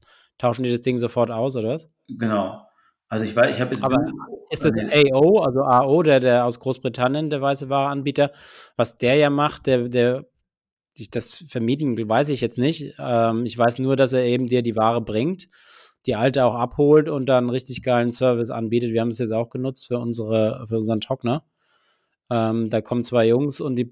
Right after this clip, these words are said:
Speaker 1: nehmen alles mit, auch das alte Gerät und machen das alles sauber, nehmen, das ist schon, schon ein geiler Service. A O machen jetzt eine halbe Milliarde Umsatz.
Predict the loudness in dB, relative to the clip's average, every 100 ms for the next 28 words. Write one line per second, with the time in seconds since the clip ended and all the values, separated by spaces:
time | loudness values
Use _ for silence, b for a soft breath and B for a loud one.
0 | -2 -2 -2 -4 -4 -2 -4 -4 -6 -6
1 | -6 -2 0 0 0 0 4 4 4 2
2 | -4 -4 -2 -2 -4 -6 -6 -4 0 2
3 | 4 2 2 0 -2 -4 -10 -14 -10 -6
4 | -4 -4 -4 -2 2 4 2 2 2 2
5 | -2 0 2 4 2 2 0 -2 -2 0
6 | 0 0 0 2 2 2 -2 0 0 -2
7 | -6